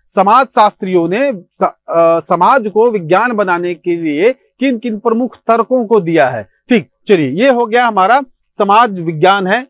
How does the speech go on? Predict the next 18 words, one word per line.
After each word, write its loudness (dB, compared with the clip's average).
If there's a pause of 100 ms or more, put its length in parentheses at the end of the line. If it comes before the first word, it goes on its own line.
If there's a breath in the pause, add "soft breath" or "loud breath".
(140)
इसके -4
लिए 2
बताना 0
है -4
कि -10
वैज्ञानिक -4
पद्धति -6
का 0
किस -10
प्रकार -4
से -8
उपयोग -6
करता -6
है। -6
वैज्ञानिक -6
पद्धति -8
क्या -8
है? -8